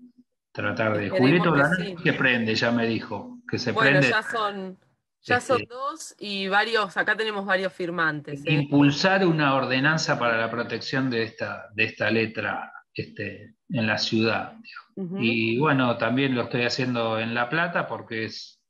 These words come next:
Speaker 1: parte de mi tesis de doctorado, este, que la acabo de comenzar, terminé de cursar y, y acabo, está dirigida por Marina Garone, que es una, que es de la unam,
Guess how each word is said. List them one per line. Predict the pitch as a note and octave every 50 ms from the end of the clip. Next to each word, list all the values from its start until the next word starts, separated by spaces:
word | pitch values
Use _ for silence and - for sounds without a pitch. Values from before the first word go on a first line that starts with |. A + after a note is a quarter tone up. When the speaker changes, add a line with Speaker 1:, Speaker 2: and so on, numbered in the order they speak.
| _ _ _ _ _
Speaker 1:
parte | - A#2 A#2 A#2 - A#2 A2 G#2+
de | G#2+ G#2+ G#2 G#2 G#2 G#2 G2+ G2+
mi | G#2+ A2 A2 G#2+
tesis | - B2 A#2 - - A2+ G2+
de | G#2 G2+ G2+
doctorado, | G#2+ G2+ - - A#2 B2 D3 D3+ D3 C#3+ B2+ A#2+ A#2 - - _ _ A#2
este, | - - - G2+ F#2
que | - G2+ G2+ G2 G2 F#2+ G2 G#2 G#2+ - - -
la | A2+ G2
acabo | G2 - - B2+ C3+ C3 A#2
de | A2 G#2
comenzar, | G#2 G#2+ G#2+ A2 G#2+ G#2 - C3+ A#2 A2 - - -
terminé | A2+ G#2+ A2 A2 A2 A2+ A#2
de | A2+ A2
cursar | A2+ A2 G#2+ - C3 B2+ C3
y, | B2 A2+ G2+ F#2 - _ _ _ _ _ _ _ _ _ _ _ _ _ _ _
y | - G#2+
acabo, | G#2+ G#2+ A2 A2 A2+ A2 G#2+ G#2 G2 F#2+ F#2+ - G#2+ G#2 G2+ - - - - - -
está | - - - - A2+ A2
dirigida | A2 G#2+ G2+ - - A2 A2 G#2+ G2+
por | - G2 F#2+ F#2 - - - - _ -
Marina | A2 G2 G2+ G#2+ A2 G#2+ G#2+ G#2
Garone, | G2+ G#2 A2 C3+ C#3 C#3 C#3 C3 G#2+
que | G#2 G#2
es | G2 - -
una, | G#2+ G2 F#2+ F#2+ - - - _ _ _ _ _ _ _ _ _ _ _ _ _ _ _ _ -
que | G#2+
es | G#2+ G#2
de | G#2 G2
la | G2+ G2
unam, | G2 G#2 A2+ C3+ D#3 E3 F3 F#3 F#3+ F#3+ E3+ -